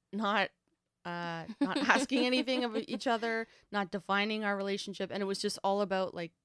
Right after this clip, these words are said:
Speaker 1: secrecy and not being honest about, uh, our feelings or my feelings for sure. So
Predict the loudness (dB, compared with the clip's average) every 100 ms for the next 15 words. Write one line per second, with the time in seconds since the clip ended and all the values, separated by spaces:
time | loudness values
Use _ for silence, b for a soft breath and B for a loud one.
0 | _ -20 -10 -8 -6 -8 -6 -6 -6 -6
1 | -6 -6 -8 -10 -14 b b b b 0
2 | 0 0 -4 -6 -6 -8 -10 -14 -20 _
3 | _ _ _ _ _ _ _ _ -6 -4
4 | -2 -4 -10 _ _ _ _ _ _ -18
5 | -16 -16 -18 -20 _ -10 -10 -8 -6 -4
6 | -6 -6 -8 -4 -4 -4 -6 -10 -10 -14
7 | -14 -10 -10 -10 -10 -8 -2 0 0 -2